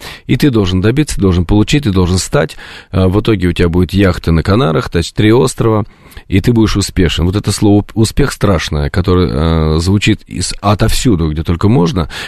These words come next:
это развращает наших детей, поэтому существо-, по-, мы имеем такое количество тиктокеров, блогеров, которые ищут этот успех вот с самыми легкими способами. Человек слаб, и к-,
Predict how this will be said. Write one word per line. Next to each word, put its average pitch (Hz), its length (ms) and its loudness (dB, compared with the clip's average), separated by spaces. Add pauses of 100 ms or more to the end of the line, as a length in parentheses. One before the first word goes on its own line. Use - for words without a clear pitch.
это 160 180 0
развращает 131 760 0
наших 92 300 0
детей, 123 340 2
поэтому 113 480 0
существо-, 101 540 -2
по-, 87 180 -2
мы 107 460 2
имеем 104 240 2
такое 95 180 0
количество 95 340 2
тиктокеров, 104 560 0
блогеров, 98 540 0 (260)
которые 101 400 0
ищут - 300 0
этот 98 140 0
успех - 380 0
вот 87 120 -2
с - 280 -6
самыми 107 440 0
легкими 90 360 0
способами. 71 520 -6 (800)
Человек 123 480 0
слаб, 101 400 0 (200)
и 107 260 4
к-, - 100 -10